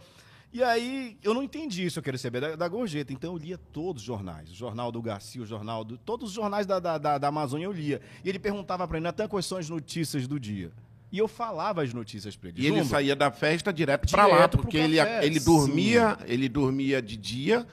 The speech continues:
Speaker 2: e ia pra farra à noite.
Speaker 1: Exatamente.
Speaker 2: Não sei que hora ele trabalhava.
Speaker 1: Com os seguranças, com um monte de mulher e tudo mais, eu atendia todo mundo, aquelas mulheres bonitas de São
Speaker 2: Bonito,
Speaker 1: Paulo,
Speaker 2: cara.
Speaker 1: aquelas modelos
Speaker 2: É.
Speaker 1: de vinho.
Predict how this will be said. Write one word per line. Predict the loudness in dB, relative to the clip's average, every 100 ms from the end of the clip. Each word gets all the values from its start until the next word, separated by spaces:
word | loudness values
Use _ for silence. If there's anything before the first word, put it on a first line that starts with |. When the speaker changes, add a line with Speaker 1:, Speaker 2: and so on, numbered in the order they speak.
| -20 -12
Speaker 2:
e | 0 2
ia | 4
pra | 4
farra | 4 2 4
à |
noite. | 4 4 2 -2
Speaker 1:
Exatamente. | -2 0
Speaker 2:
Não | 4
sei | 4
que | 8
hora | 10 10
ele |
trabalhava. | 8 8 10 10 6
Speaker 1:
Com | 0 -6
os | -6 -6
seguranças, | -8 -6 -2 0 0 0 0 -2 -6 -8
com | -8 -6
um |
monte | -4 -6 -6
de |
mulher | -4 -4 -4 -2 -2
e | -4
tudo | -8 -6
mais, | -4 -4
eu | -6
atendia | -8 -10 -8 -8
todo | -8 -8
mundo, | -6 -8
aquelas | -12 -14
mulheres | -14 -14 -14
bonitas | -14 -12 -10 -10 -10
de | -6
São | -2
Speaker 2:
Bonito, | -2 -2
Speaker 1:
Paulo, | -4 -6
Speaker 2:
cara. | -6 -10
Speaker 1:
aquelas | -8
modelos | -10 -10 -10 -8
Speaker 2:
É. | -10
Speaker 1:
de | -12 -14
vinho. | -14